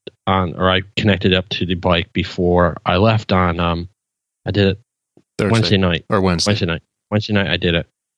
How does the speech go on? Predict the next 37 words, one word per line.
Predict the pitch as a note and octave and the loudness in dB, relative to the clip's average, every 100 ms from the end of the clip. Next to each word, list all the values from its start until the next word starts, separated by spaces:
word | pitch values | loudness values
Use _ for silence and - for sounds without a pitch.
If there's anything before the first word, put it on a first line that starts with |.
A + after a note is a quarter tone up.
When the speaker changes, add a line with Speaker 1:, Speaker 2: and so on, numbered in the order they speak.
| _ _ _ - | _ _ _ -6
Speaker 1:
So | - G2+ G2 F#2+ - - | 0 2 2 0 -4 0
got | G#2+ | 2
it | A#2 | 2
from | A2+ | 2
Amazon, | G#2+ G#2+ G#2 G2+ G2+ G2+ | 2 4 2 0 0 -2
came | G#2 G#2 G#2 | 0 2 2
in, | G2+ G2+ G2+ G2+ G2+ _ _ - | 4 2 2 -2 -10 _ _ -12
you | G2+ | -8
know, | G2 F#2+ - _ _ _ | -6 -8 -12 _ _ _
great | G#2+ A2 G#2+ | 0 2 2
little | A#2+ A2 - - | 0 -2 -6 -2
box, | G2 G2 F#2 - | 2 4 2 0
real | A2 C#3 | 2 2
tiny | - G#2 G2+ | 2 2 0
box. | F2+ E2+ F2 - - _ _ _ G2+ | 0 0 -2 -6 -16 _ _ _ -6
And | G2 F2 - | -4 -4 -6
unfortunately, | G2+ G2 A#2+ A2+ G2+ | -4 0 0 2 2
they're | F#2 | 2
not | F#2+ - | 2 0
cheap, | - - F2 E2+ _ _ _ _ _ _ - | -2 0 0 -2 _ _ _ _ _ _ -2
but | |
they're | G#2+ | 0
waterproof. | F#2+ B2 D3+ C#3+ F2 F2+ - _ _ _ _ _ - | 2 2 2 0 -4 -6 -8 _ _ _ _ _ -4
And | G#2 G2+ G2+ F#2 - - | 0 0 -2 -6 -12 -8
so | - G#2 | -2 2
I | G2+ G2+ G#2 A2 - _ | 2 2 0 -2 -10 _
start | - G#2 F#2+ | -2 0 2
reading | F#2+ F#2+ G2+ | 2 4 4
the | G2+ | 2
instructions, | - F2 - - F#2 F#2 - | 2 0 0 -2 -2 -2 -2
says | E2+ F2+ | -2 -2
download | F2 E2+ F#2 F2+ | 0 0 0 0
the | E2 | 0
app, | E2+ F2 E2 | 0 0 -2
get | - - | -6 -4
the | E2 | -2
app, | F2 F#2 | 0 0